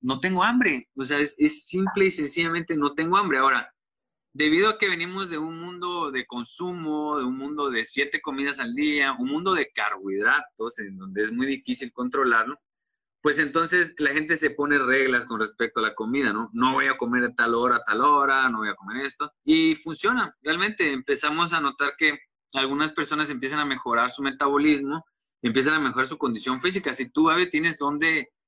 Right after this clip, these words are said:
poner a prueba tu condición física, vas a notar que aumenta tu capacidad física cuando estás en ayunas. Por una teoría bien simple, ¿eh? Que yo he puesto a prueba los últimos diez años de mi vida y mira, me he convertido en un hombre primitivo, cavernícola,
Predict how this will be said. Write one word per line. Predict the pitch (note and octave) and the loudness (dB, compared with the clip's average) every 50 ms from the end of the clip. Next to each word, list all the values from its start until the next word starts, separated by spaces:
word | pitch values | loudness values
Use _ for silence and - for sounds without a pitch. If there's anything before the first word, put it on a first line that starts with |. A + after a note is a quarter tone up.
| _ _ _ _ _ | _ _ _ _ _
poner | C3+ C3 B2 B2+ C3 C#3+ | 0 2 4 4 2 2
a | D#3 D3+ | -2 -2
prueba | - D3+ C#3+ C#3+ D3+ D#3 | -2 0 2 2 2 0
tu | D#3 D#3+ - | -2 -6 -6
condición | - C3 A#2+ A#2 A#2 C3+ C3+ C3 - | -4 -4 -4 -4 -4 -6 -8 -8 -4
física, | - C#3 B2+ C3+ C#3+ - E3+ E3 D#3 C3 | -6 -6 -6 -6 -8 -4 -4 -4 -4 -2
vas | B2 A#2+ B2 B2 | -2 -2 -2 0
a | D3+ D3+ | -2 -4
notar | D3 C#3+ - C3+ C3 B2+ C3 - | -4 -2 -2 -2 -4 -4 -4 -2
que | - C3 | 0 0
aumenta | A#2+ A#2 A#2 A#2 A#2+ A#2 B2+ C#3+ E3+ G3+ G#3 G#3 - D3+ C#3 | 2 2 0 -2 -2 0 2 2 2 2 0 -4 -4 -6 -4
tu | - C#3+ B2 | -4 -6 -4
capacidad | - B2+ - - B2 A2+ - B2 A#2 B2 B2 | -4 -6 -4 -2 -4 -4 0 0 0 0 0
física | - - C3+ C3 D#3+ D3+ E3+ D#3 - - | -2 -6 -8 -8 -6 -4 -4 -4 -2 0
cuando | B2+ A#2 A2+ A2 G#2+ G#2+ | 0 0 2 2 0 -2
estás | G2+ - _ - G2+ G#2 G2+ - | -4 -4 _ -4 -4 -4 -2 -4
en | A#2 G#2+ G#2+ | -4 -2 -2
ayunas. | G2+ G2 G#2 B2 D3 D#3 C#3+ G#2+ F#2 F#2+ - _ _ _ _ _ _ _ _ _ _ _ _ _ _ _ _ _ _ _ _ _ _ _ | -2 -2 0 0 2 2 0 -2 -4 -8 -12 _ _ _ _ _ _ _ _ _ _ _ _ _ _ _ _ _ _ _ _ _ _ _
Por | _ D3 D3 D#3+ | _ 0 2 2
una | F3+ G#3 A3 G#3+ | 2 2 0 -2
teoría | - F3 D#3+ D#3 E3+ E3+ E3 | -2 0 2 2 2 2 2
bien | E3 E3 E3+ E3 | 0 -2 -2 -4
simple, | D#3 - D#3 F3 E3 - A#2+ C3 D#3+ | -4 -6 -6 -6 -4 -2 0 0 0
¿eh? | - | 2
Que | - C3+ | 2 2
yo | B2 B2+ C#3 | 4 2 2
he | C#3 - | 0 0
puesto | D#3 D#3 D#3 - F#3 F3 | -2 -2 -2 0 -2 -2
a | E3+ - | -2 -2
prueba | D3+ C#3 C#3+ D3+ D#3 | -2 0 2 2 2
los | D3+ C3+ B2+ - | 0 0 -2 -4
últimos | C#3 - - D#3 D3 C3+ A#2+ | -8 -6 -6 -4 -4 -4 0
diez | B2 C3 B2+ - | 0 -2 0 0
años | C3+ C3 C#3+ C#3+ C#3 | -2 -2 -2 -2 -2
de | C#3 | -4
mi | B2 A#2 | -4 -4
vida | A2 A#2 C3+ D3 C#3 | -2 -2 0 0 0
y | C3 | 0
mira, | B2+ C3 B2 A2+ | 0 0 -2 -2
me | G#2+ A2 A2+ | -2 -4 -6
he | A2+ | -4
convertido | - D3 D3 C3+ A#2+ - - B2+ C3 | -4 -2 -2 -2 -2 -2 -4 -2 0
en | C3 | 0
un | B2+ | 0
hombre | B2 B2+ C3 B2+ A#2+ | 0 2 0 -2 -2
primitivo, | - A2 G2+ G2 - _ C3 A#2+ G#2 F#2 | -4 -8 -10 -10 -8 _ 0 0 0 0
cavernícola, | - G#2 G2 G2 G2 G2+ A#2 B2 - - G2+ F#2 F#2 G2 | 0 0 0 0 -2 -2 -4 -4 -4 -4 -6 -6 -6 -10